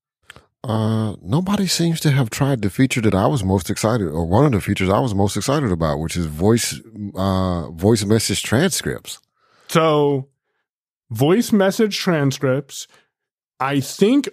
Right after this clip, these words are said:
Speaker 2: are supposed to just show up in place of the voice message. Right now, when you, when there's a voice message, it's blank to voiceover. You can tell that there's something there,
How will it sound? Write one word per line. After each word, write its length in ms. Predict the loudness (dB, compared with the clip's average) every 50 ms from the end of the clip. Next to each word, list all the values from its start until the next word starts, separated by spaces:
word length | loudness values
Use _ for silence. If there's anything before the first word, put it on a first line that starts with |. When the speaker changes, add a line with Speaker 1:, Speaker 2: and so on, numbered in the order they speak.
| -6 -4
Speaker 2:
are 220 | -2 0 0 -2
supposed 880 | -2 -2 -2 -2 -4 -4 -6 -6 -2 2 2 2 2 0 -2 -6 -8 -4
to 200 | -2 0 0 0
just 360 | 0 0 2 2 0 0 -2
show 340 | -2 0 2 2 2 4 2
up 220 | 2 0 -2 -4
in 260 | -4 -2 0 0 0
place 400 | -2 -2 0 0 0 0 -2 -4
of 240 | -4 -4 -4 -2 -2
the 80 | -2 -2
voice 380 | 0 0 0 0 0 -2 -6
message. 480 | -10 -8 -10 -10 -10 -12 -12 -8 -4 -2
Right 180 | -2 -2 -2 0
now, 460 | 0 0 0 0 0 -2 -2 -2 -4 -6 -10 -20 -20 -20 _
when 300 | -6 -2 0 2 2 4 4
you, 300 | 4 4 4 2 2 0 0
when 200 | 0 0 2 2
there's 200 | 2 2 2 2
a 40 | 2
voice 300 | 2 2 2 0 0 0
message, 420 | 0 0 0 2 2 0 0 -2 -2 -4
it's 240 | -4 -4 -4 -6 -18 _ -2
blank 420 | 0 2 2 2 0 -2 -6 -6
to 180 | -2 -2 0 0
voiceover. 680 | 2 2 2 2 0 0 -2 -4 -4 -6 -10 -14 -6
You 140 | -2 -2 -2
can 200 | 0 -2 -4 -4
tell 260 | -2 0 2 2 4
that 160 | 4 2 2
there's 200 | 2 0 0 0
something 380 | 0 -2 -2 -2 0 0 0 0
there, 340 | 0 -2 -2 -4 -4 -6